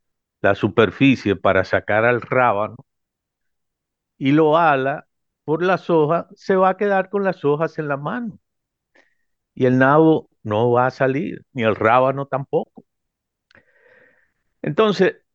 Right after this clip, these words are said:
esto se traduce en lo siguiente.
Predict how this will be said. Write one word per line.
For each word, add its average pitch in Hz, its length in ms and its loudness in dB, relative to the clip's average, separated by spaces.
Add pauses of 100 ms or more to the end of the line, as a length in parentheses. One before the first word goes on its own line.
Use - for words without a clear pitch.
(140)
esto 208 480 0
se 160 180 0
traduce 170 800 -2 (240)
en 135 180 2
lo 135 100 4
siguiente. 90 800 -4